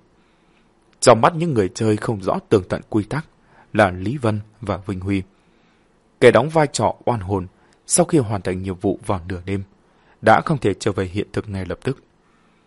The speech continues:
Hơn nữa, còn quên mất tất thảy những chuyện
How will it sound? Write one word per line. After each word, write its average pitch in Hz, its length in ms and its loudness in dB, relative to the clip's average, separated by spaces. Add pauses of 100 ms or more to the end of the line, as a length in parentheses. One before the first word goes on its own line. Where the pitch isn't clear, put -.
(300)
Hơn 104 260 0
nữa, 113 240 -2 (460)
còn 113 220 8
quên 113 300 2
mất - 140 -2
tất - 200 -2
thảy 92 140 0
những 123 160 -10
chuyện - 240 0